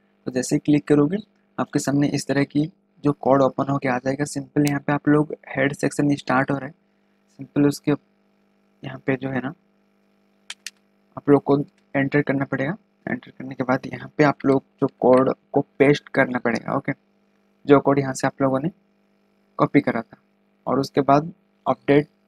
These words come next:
file के ऊपर click करना पड़ेगा। जैसे ही file के, update file के ऊपर click करोगे, तो आपकी जो code होगा वो update हो जाएगा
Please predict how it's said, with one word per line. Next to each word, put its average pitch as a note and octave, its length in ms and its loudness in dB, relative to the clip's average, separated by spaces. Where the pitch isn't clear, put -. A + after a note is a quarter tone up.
file B2+ 260 2
के - 140 0
ऊपर C#3 200 0
click - 300 -4
करना C3+ 220 0
पड़ेगा। C#3 280 0
जैसे C3+ 240 2
ही D#3+ 80 6
file C#3+ 260 0
के, - 140 -2
update C#3 300 2
file C#3 180 0
के - 120 -8
ऊपर C#3+ 140 -2
click C#3+ 280 2
करोगे, C3+ 260 0
तो - 600 -8
आपकी C3 240 0
जो D3 140 4
code C#3 260 4
होगा C#3 180 2
वो C#3+ 220 -2
update C3+ 340 4
हो B2+ 160 2
जाएगा C3 340 0